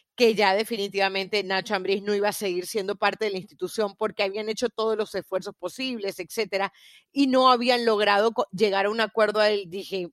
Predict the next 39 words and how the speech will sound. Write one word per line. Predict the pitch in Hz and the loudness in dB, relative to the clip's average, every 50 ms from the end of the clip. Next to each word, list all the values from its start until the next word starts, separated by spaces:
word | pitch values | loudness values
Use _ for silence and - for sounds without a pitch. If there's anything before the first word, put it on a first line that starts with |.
| _ _ | _ _
"Pero | - 185 180 165 156 151 | -8 -6 -6 -6 -6 -6
bueno, | 151 160 175 233 302 294 | -4 -4 -4 -2 -4 -4
¿qué | 214 - 175 | -6 -8 -8
pasó | - 170 170 - 175 | -6 -6 -8 -8 -10
aquí, | 151 - - 277 247 190 | -10 -8 -8 -8 -8 -8
no?". | 180 196 - | -10 -10 -4
Porque | - 294 277 220 269 262 233 - - - - - _ | -2 -2 0 4 2 2 2 0 -10 -20 -20 -20 _
en | - - 254 254 247 247 | 2 4 4 4 4 4
el | 254 247 233 - | 2 2 2 2
perfil | - 247 240 226 - - - 349 359 359 285 - | 2 4 4 2 0 -2 0 0 0 0 0 -2
que | 330 320 | -2 -2
uno | 311 294 302 294 | -2 -2 -4 -4
tiene | - - 302 294 269 254 233 214 | -4 -2 -2 0 0 0 0 -2
de | 190 196 185 | -2 -2 -2
Nacho | 190 214 240 226 - 285 285 | 0 -2 -2 -2 0 2 2
Ambriz, | 269 254 247 247 233 214 202 233 214 - - _ _ _ _ - | 2 2 0 -2 -2 -2 -2 -4 -4 -6 -12 _ _ _ _ -2
uno | - 285 294 277 285 | 0 2 2 2 2
entendería | 302 311 269 311 311 311 302 302 285 262 247 262 269 | 0 -2 -2 -2 0 0 0 0 0 0 0 0 0
que | - 277 285 311 | 0 0 0 0
justamente | - - - 320 269 - - 320 311 294 277 254 262 302 | 0 -2 -2 -2 0 2 0 2 2 0 -4 -4 -4 -2
iba | 277 269 269 | 2 2 2
a | 269 269 | 2 2
apuntar | - 285 254 233 262 247 247 247 | -2 -4 0 2 2 2 2 2
por | - - 220 208 196 | 0 -4 -4 -2 0
la | 220 226 | 0 0
continuidad, | 226 - 240 226 214 - 247 226 233 240 240 233 214 214 214 214 | 0 -2 -4 -6 -6 -8 -8 -4 0 2 4 4 4 4 4 2
porque | - 208 196 - 214 208 | 0 -4 -4 -4 -2 0
ya | 202 233 226 233 | 2 0 0 0
tiene | - 247 226 208 | -4 -6 -8 -6
un | 214 | -6
campeonato, | 202 220 214 - - 240 233 240 226 220 214 - 240 | -4 -6 -4 -2 -2 0 0 0 0 0 -2 -6 -8
porque | - 240 240 240 - 269 | -6 -6 -6 -4 -4 -6
sabe | - - 254 226 220 220 | -4 -2 -2 0 0 -2
lo | 214 208 | -4 -4
que | - 214 | -6 -6
juega | 190 190 208 208 214 | -6 -4 -2 -2 -2
perfectamente | - 208 196 - - 208 196 - - 208 202 196 190 208 | -2 -4 -6 -6 -6 -10 -8 -6 -6 -6 -6 -6 -8 -10
este | 196 - - | -12 -12 -14
equipo, | 196 _ - 262 254 226 - 233 240 | -14 _ -4 -4 -4 -2 -2 -2 -2